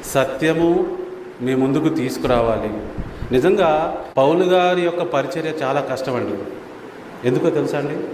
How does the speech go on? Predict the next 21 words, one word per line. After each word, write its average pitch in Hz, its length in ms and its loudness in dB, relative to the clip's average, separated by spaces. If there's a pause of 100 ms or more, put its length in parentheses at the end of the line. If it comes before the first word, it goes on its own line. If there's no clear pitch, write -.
(480)
ఎన్ని 180 320 2
పత్రికలు 190 440 2
ఎందుకు 185 200 4
రాశారు 180 300 2
తెలుసా? 160 320 -4 (240)
అన్ని 151 280 4
జనులకి 170 840 2
విషయం 143 480 0
అర్థం 165 300 0
అవ్వట్లేదు, 123 920 0 (280)
ఎలా 147 400 2
చెప్పాలి, 123 600 0 (100)
ఇటు, 143 160 2
ఇటు 180 280 4
వెళ్తేనేమో 180 500 2
ఇటు 156 180 2
వస్తున్నారు, 196 420 2
ఇటు 175 180 2
వెళ్తేనేమో 170 420 2
ఇటు 147 140 0
వస్తున్నారు. 127 680 -2